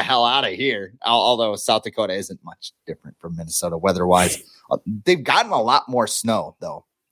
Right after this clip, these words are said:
Speaker 1: I will
Speaker 2: Oh,
Speaker 1: say
Speaker 2: yeah.
Speaker 1: that.
Speaker 2: I'm sure.
Speaker 1: Uh, we got bare ground out here, too. I, I want a little, I,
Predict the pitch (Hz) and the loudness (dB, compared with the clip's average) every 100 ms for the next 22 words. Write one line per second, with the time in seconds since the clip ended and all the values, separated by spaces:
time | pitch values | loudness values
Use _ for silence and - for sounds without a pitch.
0 | - - 110 104 98 98 95 92 80 - | -10 -2 -2 0 2 2 2 -2 -6 -12
1 | _ _ _ 95 110 110 104 98 - 139 | _ _ _ 0 4 4 2 -4 -12 -10
2 | 131 139 127 101 131 120 113 117 110 104 | 0 4 4 4 4 4 4 4 4 2
3 | 95 90 98 82 85 _ 98 80 78 - | -2 -4 -8 -8 -12 _ -6 -6 -8 -10
4 | - - 165 214 262 247 160 170 - - | -2 0 2 2 2 2 2 0 0 -6
5 | - - 127 | -20 -2 -2